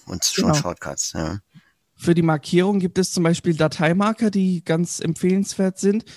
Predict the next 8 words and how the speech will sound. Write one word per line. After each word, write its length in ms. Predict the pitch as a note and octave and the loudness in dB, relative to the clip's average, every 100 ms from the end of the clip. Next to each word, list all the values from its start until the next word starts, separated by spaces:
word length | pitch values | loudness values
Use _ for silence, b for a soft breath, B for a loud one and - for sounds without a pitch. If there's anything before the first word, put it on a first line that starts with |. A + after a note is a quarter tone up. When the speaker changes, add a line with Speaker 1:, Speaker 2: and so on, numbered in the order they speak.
| B B _ | B B _
Speaker 2:
Zum 140 | D#3+ | 2
Beispiel, 540 | D#3+ E3+ F#3 F3 E3+ - | 4 4 4 6 4 2
ähm, 480 | D#3 D3+ D3+ D3+ D3+ _ _ _ _ _ | 2 2 2 0 -2 _ _ _ _ _
wenn 140 | - D#3 | 0 2
ich 80 | |
jetzt 320 | D3+ D#3 - - | 2 0 -2 0
sage, 560 | C#3+ D3+ D#3+ E3+ D#3 - | 4 4 4 2 2 2
ich 500 | D3+ D3+ - - | 0 0 -6 -16